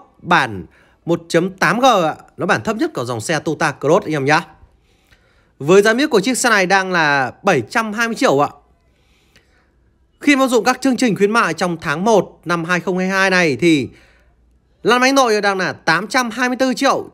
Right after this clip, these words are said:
trả góp thì đang là hai trăm sáu mươi mốt triệu thôi ạ. Còn ở tỉnh thì đang là bảy trăm chín mươi mốt triệu,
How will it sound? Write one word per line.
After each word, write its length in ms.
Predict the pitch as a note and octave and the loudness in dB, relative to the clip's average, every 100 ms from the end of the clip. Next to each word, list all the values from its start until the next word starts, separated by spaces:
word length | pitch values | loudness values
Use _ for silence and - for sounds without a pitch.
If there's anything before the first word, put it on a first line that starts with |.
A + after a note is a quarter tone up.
| _ | _
trả 200 | A3+ C#3 | -2 0
góp 260 | B2+ A3 A#3 | 0 -2 -2
thì 80 | - | -2
đang 220 | D#3 D3 | -2 -2
là 120 | C3 G2+ | -6 -8
hai 140 | G3 | -12
trăm 180 | G3 F#3+ | -12 -12
sáu 240 | - F#3 | -10 -6
mươi 60 | A#3 | -4
mốt 100 | F#4+ | -2
triệu 160 | A#3+ E3 | -2 2
thôi 100 | E3+ | 0
ạ. 160 | D#3 - _ _ _ _ _ _ _ _ _ _ _ _ _ - | 0 -4 _ _ _ _ _ _ _ _ _ _ _ _ _ -2
Còn 200 | G#3 G3+ | 2 2
ở 140 | C#3 - _ _ _ | 0 -4 _ _ _
tỉnh 300 | - A3 C3+ A#2+ | 2 2 0 0
thì 120 | E3 | 2
đang 200 | G3 G3 | 2 2
là 180 | F3+ C3 - _ - | 0 -2 -8 _ -2
bảy 280 | G3+ F3+ B2 | 2 4 2
trăm 280 | A#3+ A3 G3+ - | 0 -2 -4 -4
chín 220 | A3 B3 | -2 2
mươi 80 | D#4 | 0
mốt 60 | - | 2
triệu, 280 | C4+ D3 | 2 0